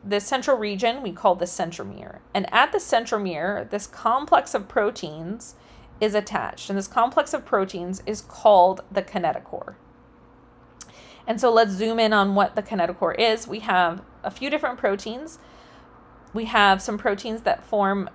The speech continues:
these plates, and that physically attaches to the centromeric region of D N A. We also have some f-, fibers that hold on to this ring-like structure.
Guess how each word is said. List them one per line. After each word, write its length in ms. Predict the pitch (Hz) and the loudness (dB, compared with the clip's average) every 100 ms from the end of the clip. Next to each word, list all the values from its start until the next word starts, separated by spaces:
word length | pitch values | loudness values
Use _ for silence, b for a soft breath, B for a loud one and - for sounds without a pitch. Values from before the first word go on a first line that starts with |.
| - | -10
these 220 | 196 170 | -10 -10
plates, 760 | - - 196 240 381 - - - - - | -8 -2 -2 -2 -6 -10 -18 -20 -8 -4
and 140 | 202 | 0
that 240 | 220 - - | 2 0 -4
physically 540 | 277 269 320 285 254 | -4 -2 -2 -2 0
attaches 960 | 202 - 247 190 208 277 277 403 381 - B B B | 0 0 0 0 2 2 4 2 -2 -8 B B B
to 140 | - 254 | -6 -2
the 80 | 262 | -2
centromeric 640 | - 214 226 208 190 185 | -2 -2 -2 0 0 -2
region 300 | 190 185 175 | -6 -4 -6
of 100 | 160 | -6
D 160 | 160 160 | -10 -10
N 80 | - | -8
A. 300 | - - 214 - - B B B B - | -10 -14 -18 -20 -20 B B B B -4
We 100 | 214 | 4
also 300 | 254 262 330 | 6 6 4
have 200 | 294 247 | 2 0
some 260 | 254 226 | 0 -2
f-, 400 | - - - - - - | -2 -6 -20 -20 -20 -20
fibers 1000 | - 214 185 202 247 349 480 453 - - - B B B | 4 10 10 8 4 2 -2 -6 -12 -16 -20 B B B
that 160 | 226 220 | 6 6
hold 380 | - 285 285 302 | 6 2 6 6
on 340 | - 220 208 | 6 6 2
to 100 | 247 | -2
this 220 | 208 202 202 | -6 -6 -6
ring-like 600 | 190 208 214 202 165 - | -4 -2 0 0 0 -4
structure. 580 | - - - - - | -8 -8 -8 -14 -16